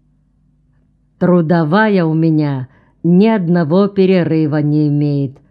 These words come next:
раз. Приехал я сюда, конечно, за деньгами, два. И что же получается, Саня?»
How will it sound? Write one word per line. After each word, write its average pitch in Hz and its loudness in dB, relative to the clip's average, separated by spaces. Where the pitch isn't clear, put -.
раз. 151 -6
Приехал 196 0
я 160 -2
сюда, 170 -2
конечно, 170 -2
за 156 -2
деньгами, 147 -4
два. 147 -4
И 196 2
что - -2
же 233 -2
получается, 226 -4
Саня?» 147 -4